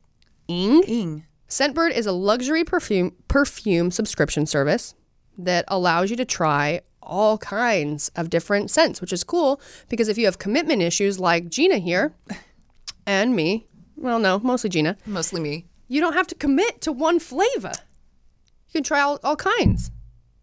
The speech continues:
Speaker 2: Well, and I don't, I don't like getting so much of one thing. I like getting, I mean, that sounded weird.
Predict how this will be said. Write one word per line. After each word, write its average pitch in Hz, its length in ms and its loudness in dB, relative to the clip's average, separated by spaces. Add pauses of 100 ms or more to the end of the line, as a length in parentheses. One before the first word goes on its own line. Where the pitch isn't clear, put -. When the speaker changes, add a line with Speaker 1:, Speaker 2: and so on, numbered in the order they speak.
(460)
Speaker 2:
Well, 208 120 0
and 214 120 0
I 226 120 2
don't, 320 280 0
I 233 420 0
don't 202 220 -2
like 185 240 -2
getting 180 240 0
so - 120 0
much 156 240 0
of 156 80 -8
one 139 200 -2
thing. 123 260 -8 (480)
I 160 60 -4
like 160 180 -2
getting, 139 400 0 (880)
I - 40 -8
mean, 143 160 -6
that 139 180 -4
sounded 131 220 -4
weird. 123 320 -6